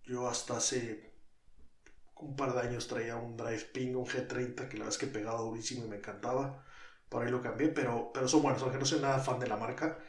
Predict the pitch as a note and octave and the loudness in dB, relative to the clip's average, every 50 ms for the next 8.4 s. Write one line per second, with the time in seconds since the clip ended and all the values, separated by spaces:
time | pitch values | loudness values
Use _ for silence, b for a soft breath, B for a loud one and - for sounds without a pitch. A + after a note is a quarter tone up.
0 | B B B - - - B2 B2+ B2+ - - C3 A#2+ A#2+ A#2+ A#2+ A#2+ B2 A2+ A2+ | B B B -10 -4 -4 -2 -2 0 0 0 0 0 0 0 0 0 -2 -2 -2
1 | A2+ A#2 A2+ - - - B2+ B2 - B2 A#2+ B2 A#2+ - - C#3+ - - - - | -2 -4 -4 -4 -4 -4 -4 -2 -2 -2 -2 -2 -2 -2 0 0 0 2 2 2
2 | - A#2 G#2+ G#2+ - A#2+ A#2 A2 G#2+ G#2+ G#2 G#2 G#2 - - B2 B2 A2+ A#2+ A#2 | 2 0 0 0 -2 -2 -2 -4 -4 -6 -6 -6 -6 -6 -4 -4 -2 -2 -2 -2
3 | G#2+ G#2 A#2+ A#2 A2+ G#2+ - - A2 G#2 A2 G#2 - B2 G#2+ - A2 - - - | -2 -2 -2 -2 -2 -4 -4 -6 -6 -6 -4 -4 -4 -4 -4 -4 -6 -6 -8 -8
4 | - - - - - - - - - - - - - - - - - - - - | -10 -10 -10 -12 -14 -14 -14 -14 -14 -16 -18 -16 -16 -16 -16 -16 -18 -18 -20 -18
5 | - - - - - - - - - - - - - - - - - - - - | -18 -12 -12 -12 -12 -12 -20 -20 -20 -20 -20 -20 -20 -20 -20 -20 -20 -20 -20 -20
6 | - b b b b b b b b b b b b b b b - - - C#3+ | -20 b b b b b b b b b b b b b b b -18 -6 -4 -4
7 | C3+ C3+ - - - B2+ - C#3+ C3+ C#3 D#3 D#3+ D#3 D3 C#3+ C#3 - C#3 C3+ C3+ | -2 -2 -2 -2 -2 -2 2 2 4 6 6 6 6 4 4 4 2 2 4 4
8 | C#3 C3+ - D3 C#3+ D3 D3 - | 2 4 4 4 4 4 4 0